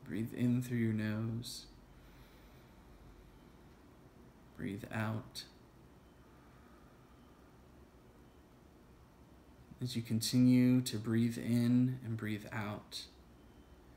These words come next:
remember that you are filled with the Holy Spirit, the breath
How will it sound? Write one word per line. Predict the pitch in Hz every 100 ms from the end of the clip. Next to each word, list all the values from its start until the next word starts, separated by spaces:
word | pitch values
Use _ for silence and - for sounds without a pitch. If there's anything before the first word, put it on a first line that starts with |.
| - - - - - -
remember | - 120 117 120 120 120
that | 120 107
you | 104 113 120 113
are | 104 107
filled | - - - 123 127 127 127 123 - - - - -
with | - -
the |
Holy | 90 113 110 113
Spirit, | - - 104 110 104 110
the | 98
breath | 104 107 110 110 - -